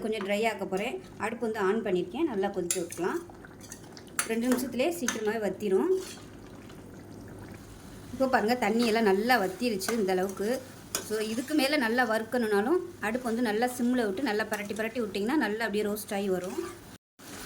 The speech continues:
இப்போ இது வந்து இன்னும் ஒரு அஞ்சுலேருந்து ஒரு பத்து நிமிஷம் இந்த மாதிரி கிளறி கொடுத்துக்கிட்டே இருந்தோம்னா நல்லா அப்படியே ரோஸ்ட் ஆகி வரும். இப்போ அடுப்பு நல்லா சிம்ல விட்டுறலாம். தண்ணி எல்லாமே நல்லா வத்திருச்சு. இதுக்கு மேல விட்டோம்னா அடி பிடிக்கும். அதனால நல்லா அப்படியே பரப்பி விட்டுட்டு சிம்ல விட்டுறலாம். அந்த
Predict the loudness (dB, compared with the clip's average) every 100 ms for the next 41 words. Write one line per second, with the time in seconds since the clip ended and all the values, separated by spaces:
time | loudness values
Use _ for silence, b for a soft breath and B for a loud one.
0 | -6 4 6 8 8 8 8 6 4 2
1 | 0 -8 -8 0 4 4 4 2 0 -2
2 | -2 0 2 2 4 0 0 2 2 4
3 | 2 2 -2 -2 0 2 4 4 6 6
4 | 6 2 0 -2 0 0 0 0 2 2
5 | 2 0 -2 -4 -10 -16 -18 -16 -4 0
6 | 2 0 -2 0 -2 -2 0 2 2 -2
7 | -6 -4 0 0 2 0 0 0 0 -2
8 | -4 -4 -2 -2 -2 0 0 -2 -2 0
9 | 0 -2 -4 -2 0 -2 -4 B B 2
10 | 4 4 2 0 -2 -2 0 0 0 0
11 | 0 -2 -2 -4 -12 -12 -12 -12 -16 -18
12 | -18 -18 -18 -18 -18 -8 0 2 2 0
13 | -4 -8 -16 -20 -20 -20 -18 -8 -4